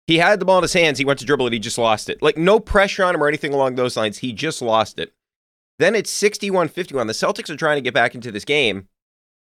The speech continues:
He took an awful three at the top of the key. And Jaylen was atrocious shooting the basketball in the series from three-point territory. There was no pass. He just shot the ball at the top of the key. I don't know why you would do that. Like, it's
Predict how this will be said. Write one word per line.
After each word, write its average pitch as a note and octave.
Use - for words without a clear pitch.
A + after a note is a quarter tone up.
He D#3
took F3+
an D#3+
awful E3
three E3
at -
the C3
top C3+
of -
the A#2
key. A2
And D3+
Jaylen F#3
was C#3+
atrocious G3+
shooting D3+
the B2
basketball C#3
in B2
the A#2+
series D3+
from A#2
three-point C#3
territory. A#2
There D3
was C#3
no E3+
pass. E3+
He D#3
just C#3
shot D3+
the D3
ball C#3
at C3+
the C3
top C3+
of B2+
the C3+
key. E3+
I B2
don't C3+
know D3
why C3+
you C3+
would C3+
do G#3
that. G2+
Like, A#2
it's -